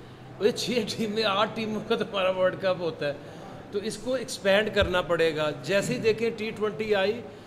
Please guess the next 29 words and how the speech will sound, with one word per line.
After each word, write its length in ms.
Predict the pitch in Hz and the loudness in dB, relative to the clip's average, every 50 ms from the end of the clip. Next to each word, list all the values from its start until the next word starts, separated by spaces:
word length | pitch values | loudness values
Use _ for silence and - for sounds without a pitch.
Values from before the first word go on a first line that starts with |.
| - - - | -16 -10 -8
उसकी 200 | 202 190 - 220 | -8 -6 -2 2
ऑडियंस 480 | 220 202 190 190 - 202 220 226 180 156 | 4 4 4 4 4 2 0 0 0 0
बढ़ी, 340 | 147 156 139 127 120 113 113 - - - - - - - - - - - | -2 -2 -2 -2 -4 -6 -8 -10 -12 -16 -16 -16 -16 -16 -16 -12 -10 -8
उसका 240 | 190 185 - 220 220 | -8 -4 -2 -2 -2
प्लेयर्स, 640 | 220 - 196 202 220 233 247 247 226 170 - - 180 | -2 -2 2 2 4 6 6 6 4 2 -2 -6 -8
नए 260 | 180 180 180 190 208 208 | -6 -2 2 2 2 2
नए 120 | 214 220 | 0 -2
प्लेयर्स 580 | - - 185 196 208 220 226 220 185 151 - - - - - - - - | -4 -4 0 2 4 6 6 4 4 0 -4 -8 -12 -14 -16 -14 -10 -8
उस 220 | 208 - - - | -8 -8 -8 -6
फॉर्मेट 440 | - 175 170 175 170 170 170 160 143 | 0 2 4 4 4 4 2 0 -2
में 180 | 147 151 147 131 | -4 -4 -4 -4
आए। 240 | 113 107 110 107 107 - - - - - - | -4 -6 -8 -10 -10 -12 -14 -14 -10 -8 -6
इसी 200 | 220 208 233 269 | -4 -4 -4 -2
तरह 280 | 214 240 226 226 233 208 | 0 0 0 0 0 -2
से 60 | 190 | -2
जैसे 260 | 196 208 190 185 196 | -2 -2 -2 -4 -6
टी 220 | 190 190 196 196 | -6 -6 -8 -8
टेन 360 | - - 202 214 220 214 196 170 | -6 -2 0 0 2 0 0 -2
है, 180 | 156 170 - - - - - - - - - - | -4 -4 -6 -10 -12 -16 -16 -14 -14 -12 -6 -4
इसको 300 | 208 202 - - 226 247 | -4 -4 -4 -4 -4 -2
देखने 420 | 208 196 202 202 190 208 214 226 220 | 0 2 2 0 2 0 0 0 0
के 140 | 220 226 214 | 0 0 -2
लिए 360 | 196 196 196 208 220 240 240 | -2 -2 -2 0 2 2 2
हर 380 | - - 139 160 180 214 - | 0 0 -2 -2 0 0 0
बंदे 560 | - - 151 143 170 170 175 175 170 214 240 233 | -2 -4 -4 -2 -2 -2 -2 -2 -4 -2 -2 0
के 80 | 254 | 0
पास 300 | 226 226 220 202 143 - - | 2 2 2 2 0 0 0
टाइम 280 | 165 143 135 127 120 | 0 0 0 -2 -4
है। 180 | 113 110 104 | -6 -8 -8